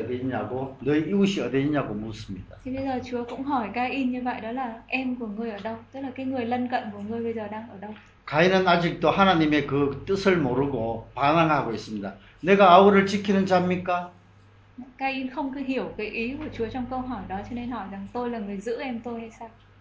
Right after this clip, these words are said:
Speaker 1: "내가 아우의 목자입니까?"
Speaker 2: "Tôi có phải là người chăn nó đâu?"
Speaker 1: 아우의, 그 아우 아벨의 목자는 하나님 당신이지 않습니까? 이렇게 반항하고 있습니다.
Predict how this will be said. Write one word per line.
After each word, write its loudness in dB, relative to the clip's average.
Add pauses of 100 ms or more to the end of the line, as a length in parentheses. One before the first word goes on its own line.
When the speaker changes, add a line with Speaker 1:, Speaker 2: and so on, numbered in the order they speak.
Speaker 1:
"내가 8
아우의 10
목자입니까?" 2 (280)
Speaker 2:
"Tôi -6
có -6
phải -2
là -6
người -4
chăn -4
nó -6
đâu?" -4 (1000)
Speaker 1:
아우의, 8 (100)
그 4
아우 8
아벨의 8
목자는 4
하나님 2
당신이지 2
않습니까? 2
이렇게 0
반항하고 2
있습니다. -10